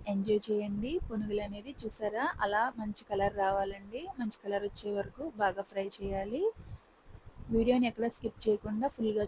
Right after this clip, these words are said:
చూడండి. సపోర్ట్ చేయండి ఫ్రెండ్స్, లైక్ చేయడం అస్సలు మర్చిపోకండి, షేర్ చేయండి. చూసారా, అలా మంచి కలర్ వచ్చే వరకు ఫ్రై చేశారంటే సూపర్గా ఉంటాయండి పెసర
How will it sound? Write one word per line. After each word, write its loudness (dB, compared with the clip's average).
చూడండి. -2
సపోర్ట్ -2
చేయండి 2
ఫ్రెండ్స్, -2
లైక్ 4
చేయడం 0
అస్సలు -2
మర్చిపోకండి, -4
షేర్ 0
చేయండి. 0
చూసారా, 2
అలా 4
మంచి -2
కలర్ 4
వచ్చే -6
వరకు -2
ఫ్రై 0
చేశారంటే -4
సూపర్గా 2
ఉంటాయండి 0
పెసర -4